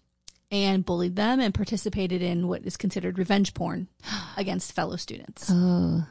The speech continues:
Speaker 1: Okay. So the first woman said, now they're kind of, there's one woman who's come out, and I didn't really want to name her, but they're, they're mostly, uh,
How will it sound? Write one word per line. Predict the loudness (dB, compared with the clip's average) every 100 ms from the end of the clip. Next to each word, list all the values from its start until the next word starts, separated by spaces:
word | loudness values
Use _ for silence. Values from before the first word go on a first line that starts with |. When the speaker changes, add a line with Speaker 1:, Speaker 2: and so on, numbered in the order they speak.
| -6
Speaker 1:
Okay. | -8 -8 -12 -20 _ _ -4
So | 2
the | 4
first | 6 4 6
woman | 4 4
said, | 4 4 4 4
now | 4 2
they're | 2
kind | 0 0 0 2
of, | 0 2
there's | 2 4
one | 4 4
woman | 4 4
who's | 4 2
come | 0 2
out, | 2 2
and | 0 0
I | 0
didn't | 0 2
really | 2 2
want | 2 0
to |
name | 0 -2
her, | -2 -2
but | -2 -6 -8
they're, | -4 0 0 0
they're | 0 2
mostly, | 4 2 2 2 4 2 -2 _ _ _ -4
uh, | -2 -2